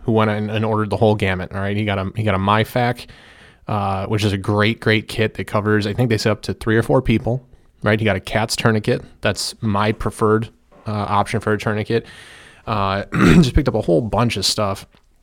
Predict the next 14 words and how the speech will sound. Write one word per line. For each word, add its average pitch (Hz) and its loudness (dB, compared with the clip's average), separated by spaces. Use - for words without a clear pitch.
and 104 2
is, 104 -2
i-, - -18
is 117 -2
in 117 4
a 110 4
much 117 2
better 107 6
position 104 2
for 110 0
it, - -4
you 104 0
know? 95 0
Um, 92 -4